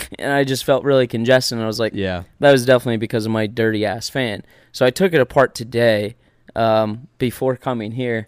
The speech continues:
Speaker 2: Mm-hmm.
Speaker 1: and I cleaned that entire thing, and I turned it on. Oh my God, it's so strong now.
Speaker 2: Yeah, that's what, that's what Cameron said, too.
Speaker 1: It's amazing. I was like, "Oh," and I was standing in front of it. It's pretty nice.
Speaker 2: It's amazing what a clean fan can do.
Speaker 1: I know, getting
Speaker 2: Maybe
Speaker 1: all
Speaker 2: I
Speaker 1: the
Speaker 2: should
Speaker 1: dust
Speaker 2: clean
Speaker 1: out.
Speaker 2: mine.
Speaker 1: Yeah.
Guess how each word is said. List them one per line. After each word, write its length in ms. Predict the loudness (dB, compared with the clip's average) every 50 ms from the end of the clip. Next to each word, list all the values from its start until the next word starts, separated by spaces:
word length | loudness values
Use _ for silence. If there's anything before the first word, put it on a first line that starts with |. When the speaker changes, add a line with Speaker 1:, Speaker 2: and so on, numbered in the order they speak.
| _ -10
Speaker 2:
Mm-hmm. 360 | -8 -6 -6 -6 -8 -8 -6
Speaker 1:
and 40 | -6
I 80 | -6
cleaned 340 | -6 -4 -2 0 0 0 0
that 100 | 0 -2
entire 380 | -2 -4 -2 0 2 2 2 0
thing, 340 | -2 -2 -4 -4 -4 -4 -6
and 200 | -6 -4 -4 -2
I 100 | -4 -4
turned 260 | -6 -4 -4 -4 -2
it 80 | -2 -2
on. 220 | -2 -2 -2 -4 -4
Oh 240 | -2 -2 0 0 0
my 260 | 0 -2 -2 -4 -6
God, 400 | -6 -4 -4 -4 -2 -4 -6 -8
it's 160 | -10 -10 -10
so 260 | -8 -4 -4 -2 -2 -4
strong 800 | -6 -8 -12 -12 -10 -8 -4 -2 -2 0 0 -2 -2 -2 -4 -4
now. 360 | -4 -4 -2 -4 -4 -4 -6 _ _ _ _ _ _
Speaker 2:
Yeah, 180 | -4 -2 0 0
that's 120 | -2 -2 -4
what, 160 | -8 -6 -2
that's 180 | -2 0 0
what 120 | -2 -4 -4
Cameron 300 | -4 -2 -2 -2 -4 -4
said, 240 | -4 -4 -4 -2 0
too. 100 | 0 0
Speaker 1:
It's 80 | 2
amazing. 680 | 2 2 2 2 0 0 2 2 2 2 2 2 0
I 40 | 0 0
was 100 | -2 -2
like, 100 | -2 -4
"Oh," 500 | -4 -2 -2 -2 -2 -4 -6 -8 -8 -8
and 120 | -6 -6 -6
I 40 | -6
was 120 | -6 -6
standing 380 | -6 -4 -2 -2 0 0 0 -2
in 80 | -4
front 260 | -4 -4 -4 -2 -2
of 80 | -2 0
it. 200 | -2 -2 -2 _ _ _ _ _ _ _ _ _
It's 80 | _ _
pretty 180 | -6 -4 -4
nice. 140 | -4 -4 -6
Speaker 2:
It's 100 | -6 -4
amazing 240 | -4 -4 -4 -4 -4
what 100 | -6 -6
a 60 | -8
clean 360 | -8 -10 -8 -6 -4 -4 -6
fan 360 | -6 -6 -6 -4 -4 -4 -6
can 160 | -6 -8 -8 -8
do. 100 | -6 -2
Speaker 1:
I 220 | 0 2 2 2
know, 340 | 2 0 0 2 2 0 0 0
getting 260 | 2 2 2 4 4
Speaker 2:
Maybe 60 | 4
Speaker 1:
all 40 | 4
Speaker 2:
I 40 | 4
Speaker 1:
the 60 | 2
Speaker 2:
should 80 | 0 0
Speaker 1:
dust 120 | 0 2 2
Speaker 2:
clean 140 | 2 0
Speaker 1:
out. 120 | 0 -2 -2
Speaker 2:
mine. 300 | -4 -6 -6 -8 -12 -20 _ _ _ _ _ _
Speaker 1:
Yeah. 140 | 0 2 4